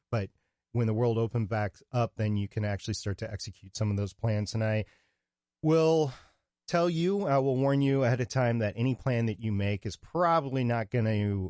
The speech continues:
uh, exist longer than when you first start it. But that's the beauty of planning and, and knowing a lot about the subject is you can fall off,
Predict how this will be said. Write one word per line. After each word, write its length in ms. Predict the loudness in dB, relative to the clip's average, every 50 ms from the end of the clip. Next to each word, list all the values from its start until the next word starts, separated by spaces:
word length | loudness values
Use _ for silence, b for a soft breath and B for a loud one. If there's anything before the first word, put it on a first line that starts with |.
| -6 -6
uh, 280 | -4 -2 -2 -2 -4 -6
exist 560 | -6 -6 -6 -4 -2 0 0 0 -2 -4 -4
longer 460 | -2 -2 0 0 0 0 0 0 0
than 280 | 0 0 0 0 0 0
when 140 | 0 0 0
you 100 | 0 -2
first 320 | -2 -2 -2 -2 -2 -4
start 300 | -4 -2 -2 -2 0 0
it. 140 | -2 -4 -6 -6
But 200 | -6 -6 -6 -4
that's 260 | -2 -2 -2 -4 -6 -10 -6
the 140 | -4 -4 -4
beauty 320 | -2 -2 -2 -2 0 0
of 100 | -2 -4
planning 520 | -2 -2 0 0 2 2 0 0 -2 -4 -4
and, 400 | -6 -4 -4 -2 -4 -4 -6 -6 -4
and 220 | -2 0 0 2
knowing 300 | 2 2 2 2 0 -2
a 40 | -2
lot 200 | -2 -2 -4 -4
about 240 | -4 -4 -6 -6 -6
the 40 | -6
subject 480 | -6 -4 -4 -4 -4 -4 -6 -6 -6
is 140 | -8 -8 -8
you 80 | -10 -12
can 160 | -14 -16 -12
fall 400 | -6 -2 -2 0 0 0 0 -2
off, 240 | -2 -2 -2 -4